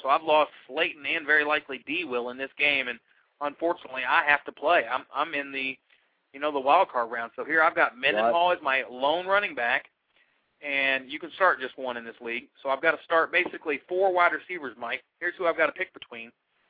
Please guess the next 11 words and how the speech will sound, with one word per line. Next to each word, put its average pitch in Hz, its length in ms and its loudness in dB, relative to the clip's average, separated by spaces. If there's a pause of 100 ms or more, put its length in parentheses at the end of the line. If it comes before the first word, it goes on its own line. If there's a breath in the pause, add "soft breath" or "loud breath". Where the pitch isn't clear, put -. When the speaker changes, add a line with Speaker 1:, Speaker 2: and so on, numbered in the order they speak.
(220)
Speaker 2:
Okay. 120 160 -2
Speaker 1:
I've 147 160 6
got - 120 -16
Sims 233 180 -2
Walker. 202 560 4 (420)
I've 139 80 -12
got 151 200 -2
Sims 226 160 -6
Walker, 196 420 4
Andre 185 420 2
Johnson, 175 540 -4